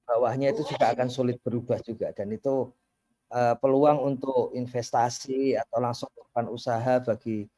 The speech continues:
bumdes menjadi sangat tinggi. Kiranya begitu, Gus Koco, kerabat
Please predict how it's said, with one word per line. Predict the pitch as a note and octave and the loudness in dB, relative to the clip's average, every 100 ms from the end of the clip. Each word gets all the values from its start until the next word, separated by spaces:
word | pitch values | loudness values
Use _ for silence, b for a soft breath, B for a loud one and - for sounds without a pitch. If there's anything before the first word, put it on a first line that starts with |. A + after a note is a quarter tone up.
| _ _ | _ _
bumdes | A#2 A2 - - | -6 -6 -4 -4
menjadi | A#2 G#2 A2+ | -4 -8 -8
sangat | A2 G2+ G2+ | -12 -10 -10
tinggi. | A2+ A2 G2 F#2 _ _ - _ _ - - _ _ _ _ _ _ | -8 -8 -8 -14 _ _ -20 _ _ -20 -20 _ _ _ _ _ _
Kiranya | - D3+ F3 G3+ | 0 2 6 4
begitu, | - G3 G3 F3 C#3 - - | 4 6 10 10 8 4 -6
Gus | B2 | 0
Koco, | C#3+ C#3 A2+ | 2 2 0
kerabat | B2 B2 | 0 0